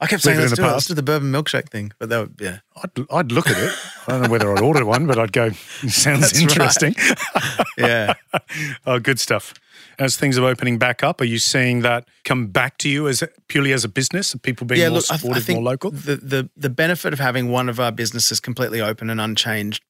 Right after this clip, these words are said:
Speaker 1: effectively for the, for the whole period of lockdown, the pure play bottle shop in Newtown, sort of gave us a, a bit of a distorted reality on how difficult things were for many businesses. That being said, our Paddington business, which has a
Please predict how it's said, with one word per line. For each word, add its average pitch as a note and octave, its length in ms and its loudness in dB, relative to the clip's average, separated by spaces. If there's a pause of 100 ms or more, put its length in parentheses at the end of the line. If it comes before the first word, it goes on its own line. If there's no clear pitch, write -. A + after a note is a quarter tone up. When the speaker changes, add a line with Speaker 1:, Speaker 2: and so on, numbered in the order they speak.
(320)
Speaker 1:
effectively G#2+ 600 -6 (160)
for - 160 -8
the, A2 260 -4
for - 140 -12
the A#2 60 -4
whole A2+ 180 -2
period G#2+ 260 -4
of G#2 80 -6
lockdown, G#2+ 600 -6
the G#2+ 280 -8
pure C3+ 220 0
play A#2+ 220 -2
bottle A2+ 260 0
shop - 260 -6
in G#2+ 140 -4
Newtown, G#2+ 480 -4 (560)
sort D#3+ 260 4
of C#3+ 80 2
gave A#2+ 240 2
us A#2 260 2
a, A2 340 -4
a - 80 -8
bit F3 120 0
of D#3+ 60 2
a C#3 60 0
distorted B2 560 0
reality A2+ 360 0
on A2 220 -4
how - 240 -4
difficult A2+ 520 -6
things G#2 460 -4 (240)
were A#2 260 -2
for - 140 -4
many A2+ 220 -2
businesses. C3 540 0 (460)
That D3 140 0
being C#3+ 200 2
said, B2+ 200 2
our A#2+ 100 2
Paddington C#3+ 580 0
business, A#2+ 340 0
which A#2+ 160 -4
has A2+ 300 0 (100)
a A2 220 -2